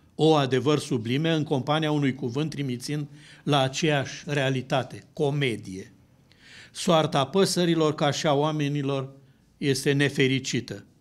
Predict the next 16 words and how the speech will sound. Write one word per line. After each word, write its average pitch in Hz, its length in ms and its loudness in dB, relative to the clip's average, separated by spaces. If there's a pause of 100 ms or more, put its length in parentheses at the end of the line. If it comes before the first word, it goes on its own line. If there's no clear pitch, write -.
(160)
îi 135 160 4
răspunde 127 480 0
bătrâna, 156 720 0 (440)
„iar 143 300 2
rândunica 156 680 2
nu-i 190 220 2
găină”, 190 600 4 (240)
îi 139 140 0
atrage 135 420 0
atenția, 117 600 -2 (380)
„cum 151 240 2
nici 156 340 2
cocoșul 214 760 2
nu-i 165 240 4
rândul 139 380 2
noi”, 117 300 0